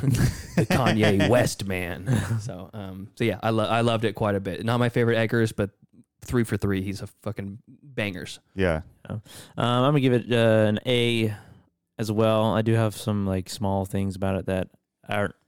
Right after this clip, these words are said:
Speaker 3: they're not, not things that I, like, necessarily hate or don't like about it, but things I just aren't the best parts of the movie.
Speaker 1: Sure.
Speaker 2: Sure.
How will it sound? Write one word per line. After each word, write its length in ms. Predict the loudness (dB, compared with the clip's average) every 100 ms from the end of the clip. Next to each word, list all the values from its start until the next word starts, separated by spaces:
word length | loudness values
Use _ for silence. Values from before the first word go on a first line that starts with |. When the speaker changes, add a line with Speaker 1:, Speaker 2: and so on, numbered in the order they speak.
| _
Speaker 3:
they're 100 | -4
not, 140 | -4 -2
not 220 | -4 -2
things 160 | 0 0
that 120 | 0
I, 40 | -2 -6
like, 200 | -6 -4
necessarily 360 | -4 -2 -4 -6 _ _
hate 340 | -8 -4 -4 -4
or 120 | -6
don't 280 | -2 -2 -2
like 220 | -2 -2
about 200 | 0 2
it, 100 | 2
but 160 | -2 -2
things 240 | -2 -2
I 120 | -4
just 360 | -4 -8 -10 -16 -20 -20 -20 -20 -4
aren't 200 | -2 -2 -2
the 80 | -6
best 380 | -2 -2 -2 -4
parts 440 | -2 -2 -4 -10 -6
of 160 | -6
the 80 | -6
movie. 320 | -6 -6 -8
Speaker 1:
Sure. 160 | -8 -8
Speaker 2:
Sure. 420 | -4 -4 -4